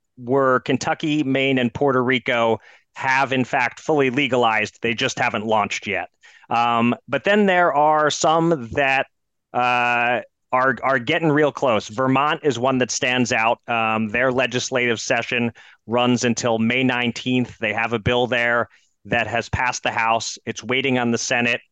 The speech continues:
Seems like, uh, the sources on the ground in Vermont are feeling confident.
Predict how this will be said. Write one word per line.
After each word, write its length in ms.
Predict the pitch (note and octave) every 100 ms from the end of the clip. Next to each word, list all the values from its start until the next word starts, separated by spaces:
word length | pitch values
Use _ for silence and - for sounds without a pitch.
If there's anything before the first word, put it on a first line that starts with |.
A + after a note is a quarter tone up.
| _ _ _
Seems 560 | - - F3 F#3 D#3
like, 400 | C#3+ D3+ D3 -
uh, 240 | C#3+ C#3 C3+
the 100 | A#2+
sources 380 | - D3 C3+ C3+
on 120 | C3
the 60 |
ground 340 | B2 C3 C3 B2
in 140 | A#2+
Vermont 360 | A#2 B2+ B2 B2+
are 60 | A#2+
feeling 320 | C#3 A#2+ A2+
confident. 560 | - A#2 - B2 B2+